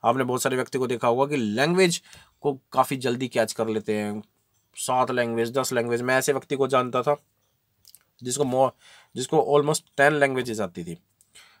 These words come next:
नंबर, अ, you know, facility, कोई व्यक्ति बहुत सारे नम-, you know, नंबर्स में, नंबर्स में बिलीव करते हैं, तो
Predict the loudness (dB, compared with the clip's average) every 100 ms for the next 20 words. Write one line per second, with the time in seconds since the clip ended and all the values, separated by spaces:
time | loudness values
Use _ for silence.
0 | -14 0 0 4 4 4 4 4 4 2
1 | -6 -12 -14 -8 -2 -2 -2 -2 -2 -2
2 | -2 -2 -4 -8 _ _ _ -12 -10 -10
3 | -12 -2 8 8 8 2 -2 -2 -2 0
4 | 0 0 -2 0 0 0 0 4 4 2
5 | -6 -4 -4 -2 -2 -2 -6 -4 -6 -2
6 | -2 -2 -2 -2 -2 -2 -4 -6